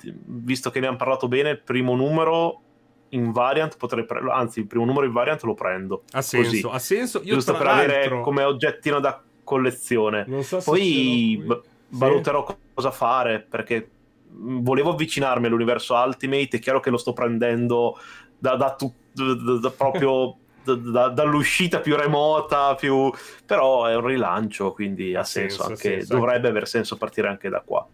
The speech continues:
Speaker 2: Sì, sì, perché poi, come ho detto, è proprio un'altra cosa che non, non, cioè, non devi sapere quello che è successo prima. L'universo Ultimate era andato
Speaker 1: Eh.
Speaker 2: distrutto.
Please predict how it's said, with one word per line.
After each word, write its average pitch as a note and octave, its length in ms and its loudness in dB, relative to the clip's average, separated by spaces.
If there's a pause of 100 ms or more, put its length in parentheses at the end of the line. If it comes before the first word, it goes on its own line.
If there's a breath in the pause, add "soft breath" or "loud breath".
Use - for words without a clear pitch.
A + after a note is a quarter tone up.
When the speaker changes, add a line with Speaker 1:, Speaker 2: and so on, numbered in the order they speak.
(340)
Speaker 2:
Sì, B3+ 300 -2
sì, A#3 180 -2
perché E3 220 0
poi, A3 160 2
come G3 180 -2
ho D#3 60 2
detto, F#3+ 260 0
è E3+ 40 0
proprio C#3 260 -6
un'altra F3 460 -2
cosa F#3 520 -2
che E3 460 -4 (300 soft breath)
non, C#3 280 -4
non, C#3 300 -4
cioè, C#3+ 140 -2
non C#3 80 -2
devi E3 160 -2
sapere C3+ 440 0
quello B2+ 160 -2
che B2 120 -6
è - 20 -6
successo A#2+ 500 -8
prima. A2 220 -6
L'universo B2+ 380 -4
Ultimate E3 480 -2
era B2 100 -6
andato C3+ 240 -6
Speaker 1:
Eh. B2+ 40 -8
Speaker 2:
distrutto. B2 840 0